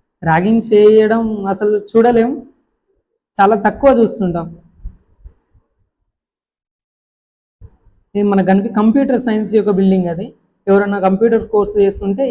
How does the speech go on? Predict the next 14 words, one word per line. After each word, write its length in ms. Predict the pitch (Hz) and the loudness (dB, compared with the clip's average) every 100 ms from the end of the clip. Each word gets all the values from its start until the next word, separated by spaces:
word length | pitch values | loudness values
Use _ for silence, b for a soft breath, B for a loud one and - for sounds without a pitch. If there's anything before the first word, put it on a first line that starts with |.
| 214 | 2
ఈ 20 | 202 | 2
బిల్డింగ్లోకి 500 | 190 185 185 202 196 | 0 -2 -2 -4 -4
వస్తుంటారు. 460 | 185 - 160 156 156 _ _ _ _ _ _ 190 | -10 -14 -14 -14 -16 _ _ _ _ _ _ -8
ఇక్కడ 220 | 190 170 | -2 -2
నుంచి 280 | 165 165 - - - _ _ _ _ _ _ _ _ _ _ _ | -2 -6 -12 -20 -20 _ _ _ _ _ _ _ _ _ _ _
ఈ 80 | 208 196 | -6 -4
కంప్యూటర్ 400 | 208 196 208 190 180 | -4 0 2 0 -2
సైన్స్ 220 | 180 156 165 | -2 -2 -2
బిల్డింగ్. 320 | 160 160 160 - _ _ _ _ - _ _ _ _ - - _ _ _ _ 202 | -2 -4 -8 -14 _ _ _ _ -20 _ _ _ _ -20 -20 _ _ _ _ -8
ఇక్కడ 220 | 202 220 | -2 0
నుంచి 140 | 220 233 | 0 -2
మనం 200 | 214 196 202 | -2 0 0
లెఫ్ట్ 180 | 196 240 | 0 0
తీసుకుంటే 420 | 208 - 185 180 | 0 0 -6 -4